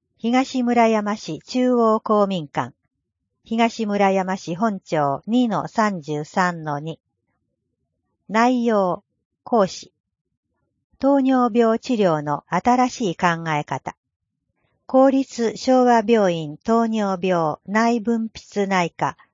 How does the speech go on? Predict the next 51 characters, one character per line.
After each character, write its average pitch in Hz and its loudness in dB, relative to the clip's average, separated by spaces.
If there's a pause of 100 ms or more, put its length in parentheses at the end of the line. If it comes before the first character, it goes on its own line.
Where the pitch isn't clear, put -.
担 226 0
当 196 -2
部 190 -4
長 147 -2
の 151 -6 (320)
大 226 2
黒 226 -2
晴 190 0
美 170 -6
氏。 - -18 (1800)
リ 220 0
ハ 254 2
ビ 262 2
リ 262 2
テ 262 4
ー 240 0
シ - -4
ョ 160 -2
ン 147 -10
と 147 -2
が 156 -2
ん。 - -14 (920)
同 233 4
病 175 2
院 165 -8
リ 190 -4
ハ 226 0
ビ 233 -2
リ 226 -2
テ 220 2
ー 220 -2
シ - -6
ョ 190 -2
ン 185 -14
科 - -2
医 220 -6
長 151 -2
の 147 -8 (160)
岡 214 0
田 208 2
正 185 0
明 139 -4
氏。 - -18 (1700)
実 220 -4
は 180 2
増 233 2
え 202 4
て 170 -2
い 151 -4
る 151 -6
白 170 -2